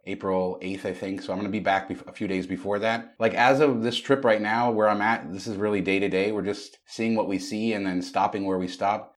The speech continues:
at the end of the night. So it's really flexible, but of course I have that date.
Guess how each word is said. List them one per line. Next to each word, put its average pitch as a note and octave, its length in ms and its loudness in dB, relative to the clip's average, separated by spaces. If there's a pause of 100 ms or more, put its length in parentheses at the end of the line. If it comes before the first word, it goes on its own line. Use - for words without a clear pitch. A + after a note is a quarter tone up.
at F#2 120 -14
the F#2+ 100 -4
end F#2+ 100 -2
of F2+ 80 -4
the F2+ 80 -4
night. G2 300 -4
So F2+ 180 -4
it's F2+ 140 -4
really G#2 260 -2
flexible, G2+ 540 -2
but F#2+ 320 -2 (340)
of F#2 100 -14
course A2 200 0
I G2 80 0
have F#2 180 2
that F2+ 220 2
date. G2+ 320 -2